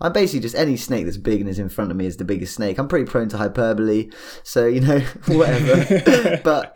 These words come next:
Speaker 1: I think, uh, a record they do hold, which is quite well accepted,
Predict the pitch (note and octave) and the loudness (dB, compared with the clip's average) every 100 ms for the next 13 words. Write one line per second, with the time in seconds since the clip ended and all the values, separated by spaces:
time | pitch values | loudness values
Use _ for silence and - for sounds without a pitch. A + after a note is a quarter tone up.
0 | - D3 D#3 F3+ D3+ C#3+ C3+ C3 C3 B2 | -2 -2 2 0 2 0 2 4 4 2
1 | A#2+ - - B2 D3+ C#3 A#2+ A2 C#3 C3+ | -2 -10 -2 0 2 2 0 2 4 4
2 | G#2 F2+ F2+ F#2+ G2+ F#2+ - - A2+ G2 | 4 0 -2 -4 -4 -6 -6 -2 0 0
3 | - - G2+ F#2 - - - - F2 F2+ | -2 -4 -2 -2 -4 -6 -8 -6 -8 -8